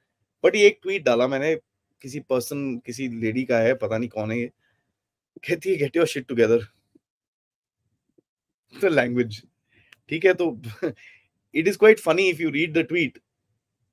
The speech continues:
and like, "What the hell are you guys doing? कर क्या रहे हो भाई? हमको मेडिकल ट्रीटमेंट के लिए वहां जाना है, लोग जूते मारेंगे वहां से पकड़ के हमको।"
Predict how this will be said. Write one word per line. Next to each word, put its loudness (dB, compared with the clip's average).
and 2
like, -20
"What -10
the 4
hell 4
are 0
you -2
guys 4
doing? 0
कर 2
क्या 6
रहे 10
हो 8
भाई? 4
हमको 0
मेडिकल 4
ट्रीटमेंट -4
के 0
लिए 4
वहां 2
जाना 4
है, 2
लोग 2
जूते -2
मारेंगे 2
वहां 2
से -6
पकड़ 2
के -2
हमको।" -8